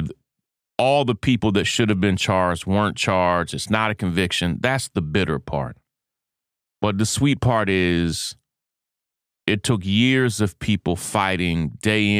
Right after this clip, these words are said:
in and day out for this to happen and for there to be some measure of accountability. And this is that. All of those efforts were not in vain.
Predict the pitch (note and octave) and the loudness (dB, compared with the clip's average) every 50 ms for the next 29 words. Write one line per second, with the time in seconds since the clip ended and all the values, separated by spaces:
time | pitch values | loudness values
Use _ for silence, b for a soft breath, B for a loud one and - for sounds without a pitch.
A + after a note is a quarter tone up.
0 | G2+ G2 F2+ F2 E2+ E2+ D#2+ F2+ F2+ F2 E2+ E2+ E2 D#2+ D#2+ D#2+ D#2 - - _ | 2 2 2 0 0 -2 -2 -2 0 0 0 0 0 0 -2 -2 -4 -6 -8 _
1 | _ - - F2+ D2+ F2+ G2 F#2 - - - F#2+ F#2 - - G2 G#2 - - - | _ -10 -8 -6 -2 0 -2 -2 -2 -4 -4 -4 -4 -2 -2 -2 -4 -4 -6 -8
2 | - - _ _ _ _ _ _ _ _ _ _ _ _ _ _ _ _ _ _ | -10 -10 _ _ _ _ _ _ _ _ _ _ _ _ _ _ _ _ _ _
3 | - G#2+ G#2 G#2 G2+ G2+ F#2+ F#2+ F#2+ F#2 F#2 F2+ - G#2+ F#2 D#2+ D#2+ A2 G#2+ G#2+ | -2 0 2 2 2 2 2 2 2 2 0 0 -2 -2 -2 0 0 0 0 0
4 | F#2+ F#2 E2+ D#2+ G#2+ G2+ F#2 F#2 F2 - _ _ _ - - - - - - - | 0 -2 -2 0 0 0 2 0 -2 -6 _ _ _ -14 -10 -8 -8 -6 -6 -6
5 | - - - C#3 C#3+ D3 D3 D3 C#3+ C#3+ C#3+ C#3 - _ - - F#2 G2 G2+ G#2+ | -4 0 0 2 2 2 2 2 0 0 0 -2 -4 _ -4 0 2 2 4 4
6 | A2 A2 G#2 F#2 - F#2 E2+ E2+ - - F#2 F2+ D2+ - D2+ - - - G2 G2 | 2 2 0 -2 -2 0 0 0 0 0 -2 -2 -2 -4 -8 -6 -4 -2 0 0
7 | G2 F2+ E2 D2+ E2+ F#2+ G2 G2+ A2+ - - - - _ _ _ _ _ _ _ | 0 0 0 0 0 2 2 2 0 -2 -4 -8 -10 _ _ _ _ _ _ _
8 | _ _ _ _ _ _ _ _ _ _ _ _ _ _ - G#2+ A2 G#2+ G#2+ G#2+ | _ _ _ _ _ _ _ _ _ _ _ _ _ _ -2 0 2 2 2 2
9 | G#2+ G#2 G2+ F#2 G#2+ C3 C3+ - - C#3 C3+ B2+ B2 A2+ C3 D3 E3 - - - | 2 2 2 2 2 0 0 0 -2 -2 -2 -2 -2 -2 -2 -2 -2 -4 -8 -12
10 | _ _ _ _ _ _ _ _ _ _ _ _ _ _ _ _ _ _ - A#2+ | _ _ _ _ _ _ _ _ _ _ _ _ _ _ _ _ _ _ 2 4
11 | C3 C#3+ D3 D3+ D3+ D3 C#3 B2+ A#2 A2 A#2+ A#2+ A#2 A2 G#2 - - A2 G#2 - | 4 4 4 4 4 4 2 2 2 2 2 2 2 2 0 0 0 0 0 0
12 | - G2 F2 - - - F#2+ F2 E2+ F2+ F2+ F2+ F2 E2+ E2 D#2+ D#2 - E2 F2 | -2 -4 -4 -4 -4 -4 -2 0 0 0 0 0 0 0 -2 -4 -4 -6 -4 -4
13 | E2 D#2 D2 C2 - | -4 -6 -6 -10 -12